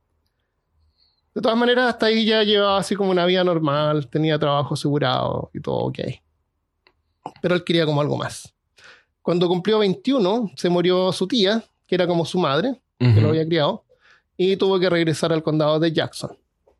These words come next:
Speaker 1: Durante el funeral se encontró, se reencontró con una antigua compañera de escuela llamada Sally Wilk.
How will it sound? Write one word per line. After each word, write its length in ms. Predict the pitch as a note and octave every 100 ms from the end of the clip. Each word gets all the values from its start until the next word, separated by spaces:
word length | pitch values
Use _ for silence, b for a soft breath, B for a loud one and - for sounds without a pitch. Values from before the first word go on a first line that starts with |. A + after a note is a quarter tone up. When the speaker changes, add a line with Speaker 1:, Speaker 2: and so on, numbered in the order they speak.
| _ _ -
Speaker 1:
Durante 340 | D#3+ D#3 D#3
el 60 | C3+
funeral 480 | D#3 E3+ E3 E3
se 140 | F3 F3
encontró, 680 | D#3 D3+ D3+ D#3+ E3 E3+ E3+
se 140 | E3
reencontró 540 | D#3+ A3 A3+ G#3+ G#3+ G#3+
con 120 | G3+
una 120 | F#3+
antigua 300 | E3 G3+ G3+
compañera 440 | F#3+ D#3+ F3+ F#3+
de 80 | D#3+
escuela 300 | - G3+ F#3
llamada 380 | E3 D#3+ E3 C#3+
Sally 300 | - F#3+ G3+
Wilk. 520 | F#3 G3+ C#3+ - -